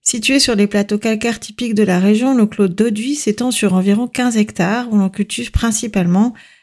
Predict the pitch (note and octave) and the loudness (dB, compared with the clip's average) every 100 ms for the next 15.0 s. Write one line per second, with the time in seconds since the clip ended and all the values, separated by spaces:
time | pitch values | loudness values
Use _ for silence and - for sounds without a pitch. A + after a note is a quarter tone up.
0 | _ A3 D4 D4 A#3+ G#3+ G3 F#3 G#3 G3 | _ 2 2 2 -2 -2 0 2 0 2
1 | F#3+ G#3 F#3+ E3+ F3+ - - - - F3 | 2 2 0 -2 -4 -8 -14 -10 -8 -4
2 | D#3+ E3+ - F#3+ F3+ D#3 D#3 D3+ - - | -2 -2 -2 -4 -4 -8 -4 -4 -6 -12
3 | _ _ _ _ _ _ _ _ _ _ | _ _ _ _ _ _ _ _ _ _
4 | _ _ _ _ _ _ A#3 A3+ F4 C#4 | _ _ _ _ _ _ -4 0 2 2
5 | A#3 G3 B3 B3 G#3+ G#3+ - B3+ G#3+ F#3+ | 0 0 0 2 2 -2 -2 -2 0 2
6 | G3+ G#3+ A3 G#3 - B3+ A3+ G3 G3 F#3+ | 4 4 4 4 2 -2 2 2 4 4
7 | F3 E3+ - D#3+ G#3 C4+ - _ _ _ | 4 2 0 0 2 -2 -6 _ _ _
8 | _ - - G#3 G3 G3+ F#3+ F3 A3+ G3 | _ -4 4 4 4 2 2 0 0 2
9 | F3 G#3+ G#3+ G#3+ A3 G#3+ A#3+ F#3+ F#3 - | 2 2 4 4 4 2 0 0 -2 -2
10 | G3+ F#3+ - E3 - _ _ _ _ _ | -2 -2 -2 -8 -10 _ _ _ _ _
11 | _ F#3+ G#3+ A#3 - B3 G#3+ G3+ G3+ G#3+ | _ -2 -2 -2 -2 2 4 4 4 4
12 | G#3+ F3 E3+ G3+ A#3+ B3+ G#3+ G3+ G3+ C#4 | 4 2 4 4 4 0 -2 -2 -4 -6
13 | C4+ G#3 E3+ E3+ B3 C4+ C4 A#3 A3+ A#3+ | -4 -2 -2 -2 -2 0 0 0 0 0
14 | G#3+ F#3+ F#3+ G#3 A3+ G#3 F#3+ - - | 0 0 2 2 2 2 2 0 -8